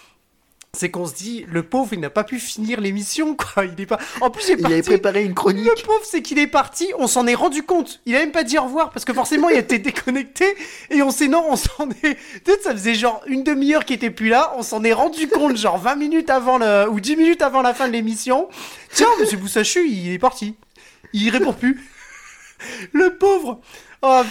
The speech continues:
Speaker 2: Et surtout qu'il avait une chronique à faire en plus.
Speaker 1: Ah ouais, ouais, ouais, ouais. Puis le doc qui présentait à chaque fois, tu sais, les, les
Speaker 2: Ouais.
Speaker 1: trucs. Et monsieur Boustachu qui, euh, euh, comment, <laughs> qui, euh,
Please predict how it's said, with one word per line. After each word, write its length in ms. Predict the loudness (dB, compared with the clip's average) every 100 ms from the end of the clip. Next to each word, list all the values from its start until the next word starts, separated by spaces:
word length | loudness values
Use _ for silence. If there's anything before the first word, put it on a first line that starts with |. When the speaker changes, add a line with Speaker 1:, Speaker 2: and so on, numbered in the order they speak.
| -4 -4
Speaker 2:
Et 60 |
surtout 240 | -2 -2 -2
qu'il 160 | -2
avait 140 | 0 0
une 100 | 0
chronique 340 | -2 -2 0
à 80 | -2
faire 300 | 0 0 0
en 80 | -2
plus. 380 | -6 -8 -8 -2
Speaker 1:
Ah 180 | 0 0
ouais, 320 | 0 0 0
ouais, 140 | -2
ouais, 160 | -2 0
ouais. 280 | 0 0 -2
Puis 180 | -6 -4
le 100 | 0
doc 260 | 0 0
qui 140 | -4 -10
présentait 500 | -6 -2 -2 -2 -2
à 60 |
chaque 240 | 0 -2 -6
fois, 220 | -4 -4
tu 160 | -6
sais, 240 | -8 -4 -4
les, 240 | -4 -6
les 120 | -4 -4
Speaker 2:
Ouais. 60 |
Speaker 1:
trucs. 320 | 0 0 -2 -8 -20 -16 -8
Et 80 |
monsieur 220 | -6 -6 -8
Boustachu 640 | -10 -6 -4 -2 -4 -8
qui, 280 | -10 -10 -8
euh, 180 | -6 -8 -14 -20 -12
euh, 160 | -10
comment, 280 | -4 -2 0 -2
<laughs> 120 | -6 -10
qui, 240 | -8 -2
euh, 140 | -2